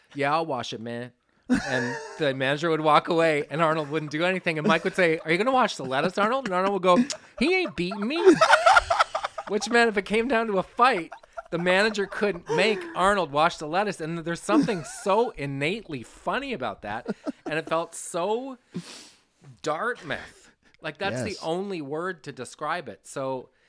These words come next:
Speaker 1: Mike said, "You should play that character on the show that I'm making with these guys."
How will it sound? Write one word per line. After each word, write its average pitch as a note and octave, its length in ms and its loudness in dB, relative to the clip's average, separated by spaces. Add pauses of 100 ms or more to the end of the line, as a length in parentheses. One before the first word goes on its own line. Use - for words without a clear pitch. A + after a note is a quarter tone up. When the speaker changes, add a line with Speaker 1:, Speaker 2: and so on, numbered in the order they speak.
Speaker 1:
Mike D#3 260 -4
said, C#3 220 -6
"You C#3 100 -8
should D#3+ 220 -12
play C#3 240 -6
that A#2+ 320 -8
character D3+ 520 -8
on G#2+ 160 -12
the G#2 100 -10
show D3+ 300 -6
that C3 120 -8
I'm G#2+ 120 -8
making G2 300 -14
with F#2 120 -14
these G#2 180 -14
guys." G2 560 -16